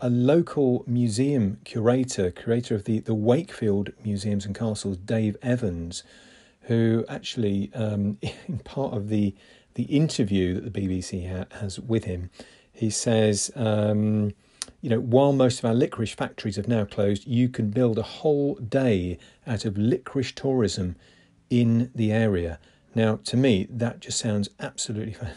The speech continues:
<laughs> fabulous. Uh, might have to take him up on that, um, at some point in the future. But, um, the story finishes off, um, with,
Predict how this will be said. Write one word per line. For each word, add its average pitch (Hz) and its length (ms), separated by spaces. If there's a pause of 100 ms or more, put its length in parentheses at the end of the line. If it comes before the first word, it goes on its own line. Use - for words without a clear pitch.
<laughs> - 120
fabulous. 95 680 (360)
Uh, 110 160
might 120 240
have 120 80
to 117 80
take - 280
him 110 220
up - 160
on 95 100
that, 101 220 (760)
um, 113 240
at 127 140
some 120 200
point 107 280
in 110 80
the 101 60
future. 113 440 (600)
But, 160 280
um, 156 460 (340)
the 143 120
story 196 400
finishes 151 440
off, 139 600
um, 131 600
with, 139 760